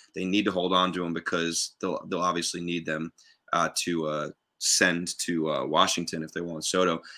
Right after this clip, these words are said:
I know, like, last week they said San Diego is the, the leader in the clubhouse, but it, it sounds like the Cardinals may actually be at this point. So,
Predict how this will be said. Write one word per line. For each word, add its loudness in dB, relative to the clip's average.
I 10
know, 8
like, -4
last 8
week 2
they 0
said 0
San 0
Diego 6
is 2
the, 4
the -4
leader 6
in 2
the 2
clubhouse, 2
but -2
it, 0
it -4
sounds 2
like -4
the -20
Cardinals -2
may -2
actually -2
be 0
at -6
this -2
point. -8
So, -6